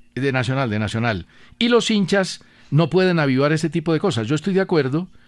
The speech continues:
y me parece que se le fue la mano a Rojas, pero después también se le fue la mano a Montero. Escribe Liliana Coti, ¿realmente el Cali debería preocuparse por el descenso? La verdad es que faltan muchísimos partidos y honestamente yo creo que no va a descender.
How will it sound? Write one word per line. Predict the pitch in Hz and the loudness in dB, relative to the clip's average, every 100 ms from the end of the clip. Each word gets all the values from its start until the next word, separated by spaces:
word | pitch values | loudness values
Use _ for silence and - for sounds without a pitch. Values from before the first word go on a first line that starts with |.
| _ | _
y | 156 | -2
me | 151 | -2
parece | 143 135 170 | -2 -4 -2
que | |
se | 139 | -2
le | 127 | -2
fue | 113 135 | -2 -2
la | 156 | -2
mano | 165 165 | -2 0
a | |
Rojas, | 147 156 - | 0 -2 -2
pero | 165 123 | -2 -2
después | 107 113 120 | -4 -6 -6
también | 123 120 | -6 -4
se | 127 | -4
le | 92 | -4
fue | 101 | -4
la | 120 | -4
mano | 120 120 - | -4 -6 -6
a | 110 | -6
Montero. | 95 87 76 90 73 - - - - - - - - - - | -4 -6 -6 -10 -10 -18 -20 -20 -20 -20 -20 -20 -20 -20 -4
Escribe | 156 151 196 208 220 226 - | -4 -2 0 2 4 4 2
Liliana | 165 165 180 190 190 | 0 2 2 2 0
Coti, | 208 190 123 117 - | 0 0 -2 -4 -2
¿realmente | 160 185 220 226 | -2 0 -2 -4
el | 196 | -4
Cali | 196 214 | -2 0
debería | 196 143 180 | 2 2 0
preocuparse | 180 165 131 147 143 190 | -2 -2 -2 -4 -2 -4
por | 180 139 | -2 -2
el | 117 | -2
descenso? | 110 - 147 151 - 240 - - - - - - | -2 0 0 0 -2 -8 -10 -20 -20 -20 -20 -6
La | 143 147 | -2 0
verdad | 143 196 | 0 -2
es | - | -2
que | 208 | -4
faltan | 208 196 | -2 0
muchísimos | 185 - 160 175 165 | 0 0 -2 -2 -2
partidos | 139 117 156 165 160 - | -4 -2 0 0 -2 -2
y | 139 | 0
honestamente | 135 143 - 156 156 151 | 2 -2 -2 -2 -2 -2
yo | 143 | -2
creo | 135 | -2
que | 120 | -4
no | 113 | -4
va | 123 | -2
a | |
descender. | 139 117 104 120 87 | -4 -4 -4 -2 -4